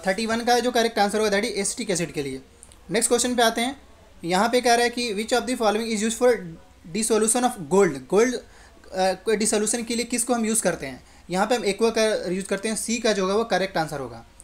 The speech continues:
नेक्स्ट क्वेश्चन कह रहे the electrolysis, अ, सॉरी, the electrolytic decomposition of water give a s-, अ, hydrogen and oxygen in the ratio, किस रेशियो में होता है? तो थर्टी थ्री का करेक्ट आंसर यहाँ पे टू is to वन होगा। और अब आते हैं अगले क्वेश्चन पे,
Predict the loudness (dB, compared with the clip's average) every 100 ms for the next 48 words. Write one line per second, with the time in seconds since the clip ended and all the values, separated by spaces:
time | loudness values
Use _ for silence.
0 | -14 -4 -2 0 0 0 -6 -10 -20 -20
1 | 0 2 2 -2 -10 -2 0 0 0 2
2 | 2 2 -2 -2 -4 -12 -16 -8 -2 0
3 | 0 0 0 0 0 2 2 0 -2 0
4 | 0 0 -2 -2 0 2 2 0 -4 -8
5 | -18 -8 -4 -4 -6 -6 -2 0 -2 -8
6 | -18 -6 -4 -2 0 0 -2 -8 -14 -18
7 | -4 -2 -2 -2 0 0 -2 -8 -18 -6
8 | -2 2 2 2 -2 -2 -2 0 0 -2
9 | -2 -6 -8 -14 -20 -20 -2 2 2 2
10 | 2 2 0 -2 2 2 2 2 0 0
11 | 0 0 0 -2 -2 -4 -2 -2 0 0
12 | -2 -8 -16 -20 -20 -20 4 6 6 6
13 | 4 2 2 0 -2 -4 -8